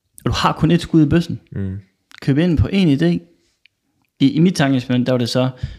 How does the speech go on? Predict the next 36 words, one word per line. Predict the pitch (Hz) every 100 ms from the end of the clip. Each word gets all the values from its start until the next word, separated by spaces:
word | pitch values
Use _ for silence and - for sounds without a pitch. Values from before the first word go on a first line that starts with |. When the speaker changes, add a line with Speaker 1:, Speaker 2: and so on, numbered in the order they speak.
| -
Speaker 1:
du | 127
ved, | 127
at | 120 120 -
du, | 123 - - -
du | 120 110
er | 135
sikker | - 202 170
på, | - 120
at | 120
de | -
køber | 107 -
ind | 113
på | -
idéen. | 95 104 92 - _ _ _ _
Det | 123
er | 117
det | 101
jo |
ikke, | 101 85
men, | 80 80
jeg | 87
skal | 113 107 98
sige, | 101
med | 92
en | 95
S | 117
M | 123
S, |
ikke? | 120 -
Så, | 110 - _ _ - - _
men | 113
hvis | 113
du | 123
virkelig | 135 202 139
kunne | -
sige, | 120 131 135 135